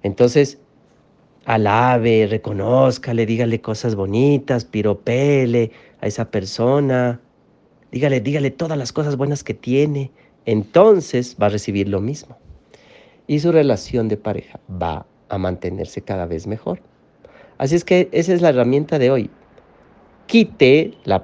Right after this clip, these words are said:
piedras, no lo vea tan grande, aléjelas de su, de los está viendo en, en su ojo, aléjales y hágalas chiquitas las debilidades de la persona.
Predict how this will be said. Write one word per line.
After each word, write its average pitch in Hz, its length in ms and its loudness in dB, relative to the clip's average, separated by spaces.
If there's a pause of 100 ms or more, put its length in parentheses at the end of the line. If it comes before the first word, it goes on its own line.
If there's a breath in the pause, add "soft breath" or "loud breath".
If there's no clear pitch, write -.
(100)
piedras, 117 920 4 (460)
no 117 100 2
lo 120 120 4
vea 113 400 4 (380)
tan 117 260 4
grande, 117 480 4 (280)
aléjelas 123 760 4
de 104 100 2
su, 101 300 -4 (560 loud breath)
de 110 80 -6
los 107 200 2
está 113 220 0
viendo 131 240 2
en, 120 160 2 (380)
en 107 120 -2
su 101 240 0
ojo, 127 380 2 (600 soft breath)
aléjales 117 640 2
y 117 100 0
hágalas 131 300 0
chiquitas - 560 -8
las 92 140 -6
debilidades 98 640 -4
de 104 80 -6
la 95 140 -6
persona. 92 480 -8